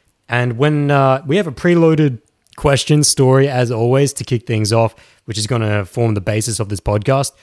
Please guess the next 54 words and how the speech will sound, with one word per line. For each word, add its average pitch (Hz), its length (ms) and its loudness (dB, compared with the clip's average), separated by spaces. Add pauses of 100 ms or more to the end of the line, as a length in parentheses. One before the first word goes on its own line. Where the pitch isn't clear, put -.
(400)
But 113 300 -2
then 127 260 0
I'll 120 200 2
open 123 200 -2
it 120 80 0
up 117 120 -2
to 127 180 -8
open 120 300 -2
Q 110 180 -2
and 101 100 -2
A, 92 160 -6 (400)
which 117 180 -6
means 104 200 -4
that's, 107 240 -6
like 113 80 -6
I - 20 -6
said 95 160 -6
before, 95 300 -8
any 113 180 0
guys, 101 220 -2
any 139 160 2
questions 107 320 -4
you 104 60 -4
guys 101 200 -4
have, 95 220 -6 (320)
we'll 127 100 -2
tackle 131 320 -2
them 117 160 0
then. 113 260 0 (460)
And 120 80 -4
of 117 80 -2
course, 135 300 2
you 123 80 0
can 123 120 -2
use 120 220 0
the 113 140 -2
super 120 320 -4
chat 113 240 -4
option, 110 400 -4 (320)
which 113 180 -8
is 113 120 -2
a 107 140 -2
donation 113 440 -2
to 107 80 -12
the 104 60 -10
channel, 107 540 -6
which 104 140 -12
helps 104 180 -8
support 104 400 -6 (360)
everything 107 260 -2
that 98 100 -6
goes 98 220 -4
on 95 120 -4
here 92 260 -4